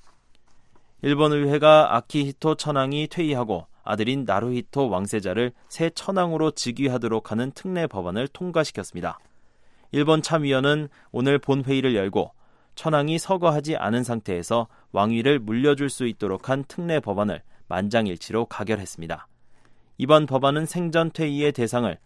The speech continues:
아키히토 현 천황으로 한정했으며 왕위를 물려줄 수 있는 기간은 앞으로 삼 년 이내로 규정했습니다. 당국자들은 아키히토 천황의 퇴임과 나루히토 왕세자의 즉위 시점을 내년 말로 보고 있다고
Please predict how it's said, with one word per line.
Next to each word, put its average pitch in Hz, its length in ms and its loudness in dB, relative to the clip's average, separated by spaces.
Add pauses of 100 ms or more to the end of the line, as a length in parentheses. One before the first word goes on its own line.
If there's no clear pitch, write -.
(120)
아키히토 127 640 -2
현 143 220 -2
천황으로 143 500 0
한정했으며 131 760 -4 (420)
왕위를 120 440 4
물려줄 135 520 0
수 - 160 -6
있는 117 260 0
기간은 107 500 -6 (220)
앞으로 127 300 -2
삼 185 240 -4
년 170 180 0
이내로 92 360 -4
규정했습니다. 87 800 -8 (800)
당국자들은 147 640 2
아키히토 143 640 0
천황의 156 440 -2
퇴임과 127 500 -2 (280)
나루히토 123 560 0
왕세자의 101 640 -2
즉위 131 300 -4
시점을 113 440 -4 (300)
내년 110 400 0
말로 101 360 0
보고 110 300 0
있다고 98 460 -4